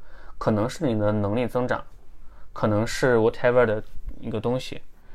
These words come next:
也可能是你的一个爱好。第二点，第三点其实就回到我们脚踏实地的说，我现在在工作，或者说我，我以后可能要去，我总得要赚钱，让自己活下来嘛，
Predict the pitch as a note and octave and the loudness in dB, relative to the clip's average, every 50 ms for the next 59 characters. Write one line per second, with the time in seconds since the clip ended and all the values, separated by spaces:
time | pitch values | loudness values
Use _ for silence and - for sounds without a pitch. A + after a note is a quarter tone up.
0 | - - - A2+ A2+ - A2+ G#2+ G#2+ G#2+ - A#2 G#2 G2 G2 F#2+ G2+ G2 G2 F#2+ | -12 -6 -4 -4 -2 0 0 0 0 0 0 0 2 2 2 0 0 0 0 -2
1 | - - - A#2+ A2+ - - - - - - - - - - - - - - - | -2 0 0 0 -2 -2 -4 -6 -6 -8 -10 -10 -10 -12 -8 -6 -6 -6 -4 -2
2 | - - - - - - - - - - - - - - - - - - - - | -4 -4 -4 -6 -10 -12 -14 -14 -14 -12 -12 -10 -10 -10 -8 -8 -8 -8 -6 -4
3 | - - - - B2 A#2+ A#2 - G#2+ - D3+ - - - - - - - - - | -6 2 6 6 6 6 6 2 -2 -4 -6 -10 -12 -14 -14 -16 -18 -18 -18 -18
4 | - - - - - - - - - - - C3+ - D#3 D3+ C#3+ A2+ G#2+ - - | -16 -16 -16 -16 -16 -16 -18 -16 -8 -2 0 2 6 6 6 6 6 4 2 2
5 | B2+ A#2+ A#2 C3 B2+ - G#2+ A2 A#2 B2 A2+ A2 - - - - - - - - | 4 4 6 6 4 4 4 4 6 6 6 4 2 -2 -10 -14 -14 -14 -10 -4
6 | - - G#2 A#2+ A2+ A#2+ A2 A#2+ B2+ B2 - - A2 G#2+ C#3+ C#3 A#2 G#2+ - - | 0 2 2 4 4 4 4 4 4 2 2 0 2 2 4 4 4 2 2 0
7 | - - - - - - - - - - - A#2+ A2+ G#2 G#2 - A#2+ A#2+ B2 A#2+ | -4 -10 -12 -12 -12 -12 -12 -10 -2 4 4 6 6 4 2 2 2 2 2 2
8 | A#2 C3 A#2 A2 - B2+ C3 C#3+ - D#3+ B2+ - - - - - - - - - | 4 4 2 2 4 2 2 4 4 4 2 2 -2 -8 -10 -10 -10 -12 -6 -4
9 | - A2+ A2+ A2 - A#2+ A#2 A2+ A2 A2+ A2 G#2+ G#2 - - - - - - - | -2 0 0 0 2 2 2 2 2 2 4 2 2 0 -2 -6 -10 -10 -10 -12
10 | - - - - - - - B2+ G#2+ A2 B2 A#2+ A2+ A2 - B2 A#2 - - - | -12 -12 -14 -14 -12 -8 -4 0 0 2 2 0 0 0 0 0 0 -2 -6 -6
11 | G#2+ G#2 A2+ A#2+ B2 A#2+ A#2 - - - C3+ A#2+ G#2+ G2+ - - - - - - | -6 -2 2 2 2 2 0 -2 -2 0 2 2 0 0 -4 -8 -12 -12 -12 -10
12 | - - - - - - - - - - - - - - - - - A#2+ A2+ A2 | -8 -8 -8 -10 -10 -12 -12 -12 -12 -10 -10 -10 -8 -8 -6 -4 -2 0 0 0
13 | A2 A2+ - B2 A#2 - - - G2 G#2 A#2 A2+ A2+ - A2 G2+ G2+ - - - | 0 0 0 0 0 -2 -4 -4 -2 0 0 0 0 0 -2 -4 -4 -6 -6 -4
14 | A2+ A2 B2+ A2+ A2 - - - | -2 0 0 -2 -2 -2 -4 -6